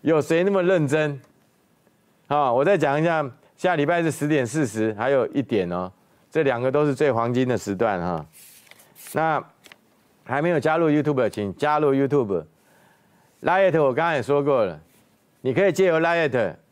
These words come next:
来参加我们以小滚大钱的这个，这个计划。那你当然说你要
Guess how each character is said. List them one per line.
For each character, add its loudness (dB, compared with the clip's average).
来 0
参 -2
加 2
我 0
们 -2
以 0
小 -2
滚 0
大 0
钱 -4
的 -2
这 -2
个， 0
这 -2
个 2
计 -2
划。 -2
那 -4
你 0
当 0
然 0
说 2
你 0
要 0